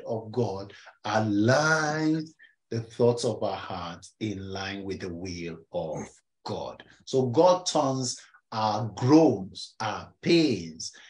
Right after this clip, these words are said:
our tears, our sorrows, he turns them into prayers, and he answers,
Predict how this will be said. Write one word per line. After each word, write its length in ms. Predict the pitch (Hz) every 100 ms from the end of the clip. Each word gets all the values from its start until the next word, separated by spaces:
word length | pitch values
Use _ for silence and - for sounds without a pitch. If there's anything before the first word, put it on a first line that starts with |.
| - 120
our 280 | 101 92 -
tears, 680 | - 185 175 131 - - -
our 180 | - -
sorrows, 760 | - - 165 151 98 76 - - _ _
he 160 | 98 92 -
turns 360 | - 156 147
them 220 | 131 120 -
into 320 | 110 98 113 - -
prayers, 560 | 156 143 95 73 - - - _ -
and 320 | 98 87 82
he 320 | - 95 82 - -
answers, 720 | 101 95 - - 78 76 -